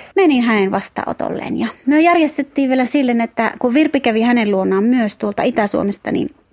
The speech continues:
että päästiin samalle päivälle, saatiin aika, että nähtiin sitten Turussa. Ja minä en muista, miten se Virpin vastaanottokäynti kävi, mutta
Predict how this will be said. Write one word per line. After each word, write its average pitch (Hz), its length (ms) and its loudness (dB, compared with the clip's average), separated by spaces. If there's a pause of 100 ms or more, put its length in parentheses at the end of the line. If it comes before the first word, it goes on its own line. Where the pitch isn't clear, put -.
(480)
että 269 180 -4
päästiin 254 360 -2
samalle 254 280 2
päivälle, 185 380 -2
saatiin 202 440 -6
aika, 214 340 -2 (220)
että 208 180 -4
nähtiin 214 340 -2
sitten - 300 -8
Turussa. 190 400 -6
Ja - 160 -4 (220)
minä 247 380 0
en 262 100 4
muista, 277 320 0 (180)
miten 247 200 -4
se 247 120 -4
Virpin 240 460 -2 (200)
vastaanottokäynti 202 800 -4
kävi, 233 320 0
mutta 196 320 -4